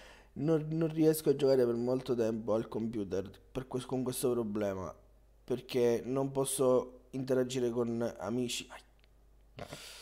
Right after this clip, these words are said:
Non posso parlare con amici e tutte ste robe qui, e quindi non riesco più a parlare, devo concludere il video, raga.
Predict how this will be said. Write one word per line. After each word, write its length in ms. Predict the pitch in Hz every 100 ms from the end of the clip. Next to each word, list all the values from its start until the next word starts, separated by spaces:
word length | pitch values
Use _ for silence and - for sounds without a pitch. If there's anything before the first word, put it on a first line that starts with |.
| - - - - - _
Non 160 | - 143
posso 260 | 156 156
parlare 460 | 147 135 143 139 120
con 140 | 113
amici 420 | 110 110 107 - 117
e 60 |
tutte 240 | - 120 123
ste 160 | -
robe 260 | 120 113 -
qui, 360 | - 101 - -
e 100 | -
quindi 340 | 156 131 120 - - - - - - - -
non 220 | 131 127
riesco 320 | 135 143 151
più 80 | 147
a 40 |
parlare, 240 | 151 151 104
devo 120 | 110
concludere 360 | 127 123 139 131
il 60 |
video, 220 | 110 101
raga. 200 | 101 104